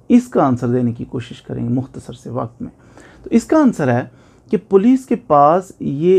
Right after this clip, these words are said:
इख्तियार है। कितना इख्तियार है पुलिस के पास, कि, किस हद तक इख्तियार है और कौन कौन सी लिमिट्स में रहते हुए पुलिस के पास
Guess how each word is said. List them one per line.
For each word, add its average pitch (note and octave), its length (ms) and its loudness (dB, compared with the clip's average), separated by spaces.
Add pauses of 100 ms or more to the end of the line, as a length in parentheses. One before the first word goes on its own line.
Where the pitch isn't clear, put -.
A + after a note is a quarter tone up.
(140)
इख्तियार C#3 680 -4
है। A#2+ 580 -2 (1080)
कितना G3 360 2
इख्तियार G3+ 440 2
है G3+ 120 0
पुलिस F#3+ 260 -4
के F#3+ 100 0
पास, F3 440 -2 (220)
कि, - 140 -14 (120)
किस A3+ 180 -2
हद B2+ 380 0
तक G3 160 -2
इख्तियार F3+ 400 2
है F#3 140 0 (180)
और F#3 220 -4
कौन C#4 360 4
कौन G#3 240 -2
सी F#3 160 -4
लिमिट्स B3 600 2
में G3+ 120 0
रहते E3 260 -4
हुए D3 220 -2 (300)
पुलिस D3+ 200 -2
के - 100 -8
पास C3+ 340 -6